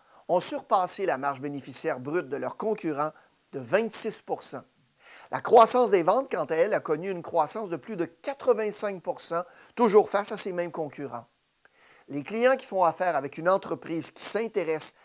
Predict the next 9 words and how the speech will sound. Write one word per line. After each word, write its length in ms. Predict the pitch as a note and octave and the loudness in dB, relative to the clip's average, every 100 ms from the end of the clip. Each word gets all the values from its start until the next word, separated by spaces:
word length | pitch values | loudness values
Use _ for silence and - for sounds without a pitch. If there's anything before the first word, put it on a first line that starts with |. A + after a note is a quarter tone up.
| _ - | _ -10
à 100 | B2 | -2
l'engagement 680 | C3 G3+ A3 G3+ E3+ G3+ | 2 4 8 6 6 0
des 160 | F#3 F#3 | 0 -4
clients, 380 | F3 D#3 D#3 E3 _ - - | -6 -4 -4 -6 _ -20 -12
la 140 | B2+ | 0
connexion 420 | F3 E3+ D#3+ F#3+ | 2 2 0 -2
émotionnelle 640 | F3 D#3+ D3+ E3+ D3 E3 E3 | -2 -4 -4 -4 -2 -2 -2
sans 220 | - E3 | -2 -2
raisonnement, 540 | D#3 D#3+ F3 E3+ G3+ | -2 -2 -2 -2 -6